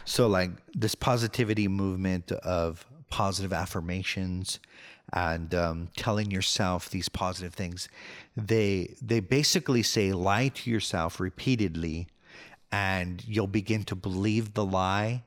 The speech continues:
and or it'll begin to manifest in your life. So what this is, is that, "I have more money than I can handle." Say that over and over again to yourself. "I have more money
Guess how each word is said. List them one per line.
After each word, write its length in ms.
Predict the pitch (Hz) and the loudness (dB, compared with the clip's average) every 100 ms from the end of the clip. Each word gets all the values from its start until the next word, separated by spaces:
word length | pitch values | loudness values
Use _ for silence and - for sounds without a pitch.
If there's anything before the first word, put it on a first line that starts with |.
| _ | _
and 240 | 98 101 | -4 0
or 160 | 92 95 | 0 0
it'll 160 | 92 92 | -2 -4
begin 300 | 92 90 87 | -6 -6 -6
to 100 | 82 | -6
manifest 540 | 80 82 - - - | -4 -6 -6 -6 -6
in 100 | 85 | -8
your 120 | 80 | -6
life. 220 | 76 76 - - - - | -4 -6 -10 -16 -16 -4
So 140 | - 110 | 2 2
what 140 | 110 | 4
this 180 | 107 107 | 2 0
is, 180 | 92 90 | -2 -2
is 60 | |
that, 200 | 92 90 - - - - - | -2 -4 -6 -20 -20 -20 -4
"I 120 | 120 | -2
have 380 | 110 135 117 110 | 0 0 -2 -4
more 380 | 110 113 117 117 | -4 -2 0 -2
money 600 | 117 110 101 85 76 - - - - - | -2 -2 -2 -6 -8 -8 -8 -8 -8 -4
than 160 | 95 85 | -2 0
I 180 | 82 | -2
can 200 | 95 113 | -4 -6
handle." 680 | 90 78 98 82 82 80 87 - _ - - | -6 -6 -6 -6 -8 -10 -10 -16 _ -18 -6
Say 280 | - 180 165 | 2 4 4
that 200 | 143 - | 2 2
over 260 | 151 135 143 | 2 2 2
and 80 | 131 | 2
over 200 | 123 107 | 2 0
again 260 | 98 101 90 | -2 -2 -4
to 140 | 95 | -4
yourself. 540 | 85 - 85 73 - - - - - - | -4 -4 -6 -8 -12 -16 -18 -20 -12 -2
"I 120 | 151 | 2
have 280 | 147 117 117 | 4 2 0
more 400 | 117 127 127 131 | 2 4 4 4
money 520 | 123 110 90 85 | 2 2 0 -6